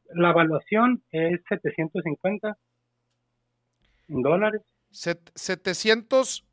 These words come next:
Speaker 1: Cincuenta mil dólares.
Speaker 2: Ajá, ok.
Speaker 1: Ah, yo tengo el veintitrés por ciento.
Speaker 2: Tú tienes el veintitrés. Estamos hablando de ciento setenta y dos mil dólares, ¿correcto?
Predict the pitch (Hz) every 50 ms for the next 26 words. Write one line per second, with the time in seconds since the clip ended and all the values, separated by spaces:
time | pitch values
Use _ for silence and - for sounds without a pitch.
0 | _ _ _ _ _ _ _ _ _ _ _ _ _ _ _ _ _ _ _ _
1 | _ _ _ _ _ _ _ _ _ _ _ - 175 165 156 143 - 135 123 139
2 | 143 143 156 175 185 185 185 185 - _ _ - 143 123 147 202 247 294 - _
3 | - 139 - 214 240 320 320 _ _ _ _ _ _ _ _ _ _ _ _ _
4 | _ _ _ _ _ _ _ _ _ _ _ _ _ _ _ _ _ _ _ _
5 | _ 147 135 131 127 123 123 120 117 - 139 139 143 143 151 156 160 160 156 151
6 | 139 - - 127 - - 135 127 - - 139 123 - - 113 110 _ _ _ _
7 | _ _ _ _ _ _ _ _ _ _ _ _ _ _ _ _ _ _ _ _
8 | _ _ _ _ - _ _ _ _ _ - 147 143 - 170 165 165 151 - 147
9 | 139 127 113 104 - - - _ _ _ _ _ - - - - - - 147 156
10 | 180 - 175 156 156 170 180 190 208 214 214 202 _ 160 139 147 143 - - -
11 | 180 180 180 185 - - 196 180 - - 180 143 _ - 151 139 131 120 - 135
12 | 127 123 127 123 127 120 131 139 151 156 151 135 117 104 95 85 78 - - -
13 | - - - - _ _ _ _ - 139 147 170 175 - - 254 254 277